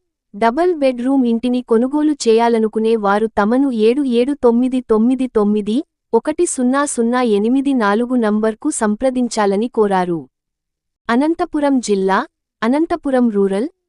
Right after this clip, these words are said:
కురుగుంట గ్రామ సమీపంలో నలభై రెండు ఎకరాల్లో ఎంఎస్ఎస్ గ్రాండియర్ విల్లాస్ వద్ద ఎంఎస్ఎస్ గ్రాండియర్ విల్లాస్ యజమానులు మీడియా సమావేశం ఏర్పాటు చేయడం జరిగింది. ఈ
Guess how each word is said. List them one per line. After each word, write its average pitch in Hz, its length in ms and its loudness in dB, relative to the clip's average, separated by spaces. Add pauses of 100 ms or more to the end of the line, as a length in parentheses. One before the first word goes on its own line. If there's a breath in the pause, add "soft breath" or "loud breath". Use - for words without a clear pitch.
(240)
కురుగుంట 349 420 0
గ్రామ 233 400 0
సమీపంలో 208 680 -2 (480)
నలభై 294 480 0
రెండు 254 300 2
ఎకరాల్లో 240 640 0
ఎంఎస్ఎస్ 240 560 -2
గ్రాండియర్ 220 540 0
విల్లాస్ 208 480 0
వద్ద 180 260 -4 (600)
ఎంఎస్ఎస్ 311 560 -2
గ్రాండియర్ 233 540 0
విల్లాస్ 214 500 0
యజమానులు 196 640 -2 (460)
మీడియా 330 420 2
సమావేశం 254 760 0
ఏర్పాటు 214 600 0
చేయడం 214 420 0
జరిగింది. 190 580 -2 (800)
ఈ 277 100 2